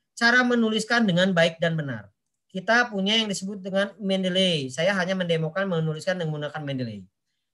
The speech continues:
Nah, kita mulai demo dari awal sehingga banyak Bapak Ibu kesalahan yang sering terjadi dalam penulisan.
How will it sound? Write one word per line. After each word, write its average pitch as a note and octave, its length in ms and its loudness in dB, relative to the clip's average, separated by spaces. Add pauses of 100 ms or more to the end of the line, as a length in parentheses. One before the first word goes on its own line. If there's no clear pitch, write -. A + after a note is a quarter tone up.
Nah, C3 320 -4
kita G3 240 2
mulai A#3+ 320 4
demo F#3+ 240 2
dari F#3+ 220 4
awal D3+ 420 0
sehingga G3+ 240 -2
banyak F3 320 2
Bapak F3+ 240 0
Ibu E3+ 320 -4 (320)
kesalahan A#3 560 0
yang B3 200 2
sering D4 360 -4
terjadi G3 560 2
dalam G3 400 2
penulisan. A#3 640 0